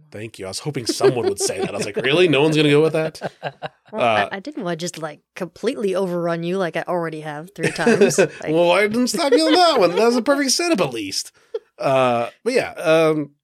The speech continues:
Speaker 1: he died, and then, yeah.
Speaker 2: And I was sad.
Speaker 1: But, I mean, it was a good story. The Superior Spider-Man story was really good. Way
Speaker 2: Yeah.
Speaker 1: better than it had any right to be. Um, it was best of all the Superior stories that they did,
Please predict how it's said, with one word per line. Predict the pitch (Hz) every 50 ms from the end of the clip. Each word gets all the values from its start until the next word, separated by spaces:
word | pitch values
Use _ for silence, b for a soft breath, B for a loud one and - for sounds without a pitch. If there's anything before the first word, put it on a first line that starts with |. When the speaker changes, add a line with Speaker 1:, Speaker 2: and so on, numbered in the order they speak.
| _
Speaker 1:
he | - 139 131 139 147
died, | 143 135 123 127 147 185 226
and | 226 147 139 139 135 131 127 127 127 127 123 123 - _ _ _ _ _ _ _ _ _ _ _ _ _ _ _ _ -
then, | 117 117 117 120 123 123 123 123 123 120
yeah. | 113 113
Speaker 2:
And | 185 180
I | 156 170
was | 165 185 233 226
sad. | - - 151 156 160 190 _ _ _ _ _ _ _ _ _ _ 151 _ _
Speaker 1:
But, | 190 165 151 175 165 156
I | 160 170
mean, | 185 202
it |
was | 220 208
a | 185
good | 175 175 143
story. | - - 151 190 190 147
The | 139
Superior | - - 208 240 240 151 131
Spider-Man | - - 175 170 147 120 101
story | - - 135 117 110 107
was | 98 92 80
really | 85 92 123 143 143 127 101 85
good. | 80 - 117 101 80 80 _ _ _ -
Way | 139 143 151
Speaker 2:
Yeah. | 123
Speaker 1:
better | 123 117
than | 113 110 107
it | 101
had | 98 123 113 113
any | 113 110 104
right | 107 123 127 104
to | 101
be. | 87 78 82 80 82 _ _ _ _ _ _ _ _ _ _ -
Um, | 101 98 95 92 90 90 87 85 87 - _ _ _ _
it | - 123
was | 117 107
best | 101 110 113 113 107 - -
of | 123 107 98
all | 107 107 123 139
the | 135 113
Superior | - - 113 107 - 117 107 101 101 101 101 95
stories | - - - 113 101 98 95 92
that | 98 95
they | 95 95
did, | 95 92 98 101